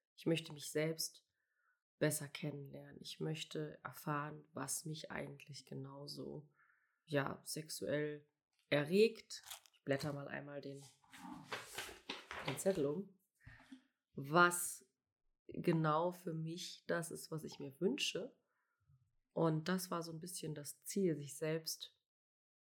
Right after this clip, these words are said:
besser kennenzulernen. Ist diese Fantasie, Sex zu haben mit einem richtigen Mann, anstatt nur mit Transsexuellen, ist das was für mich?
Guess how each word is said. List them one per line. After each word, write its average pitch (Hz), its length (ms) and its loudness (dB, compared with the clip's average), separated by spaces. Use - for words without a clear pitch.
besser 151 280 0
kennenzulernen. 143 840 -6
Ist 185 260 0
diese 165 180 0
Fantasie, 160 520 -4
Sex - 380 -6
zu 151 160 -8
haben 151 180 -2
mit 151 120 -4
einem 147 180 -6
richtigen 143 380 -8
Mann, 156 220 -4
anstatt 147 440 -10
nur 156 120 -2
mit 151 120 -8
Transsexuellen, 143 680 -4
ist 147 140 -6
das 185 140 -4
was 180 160 -4
für 175 100 -6
mich? 165 320 -4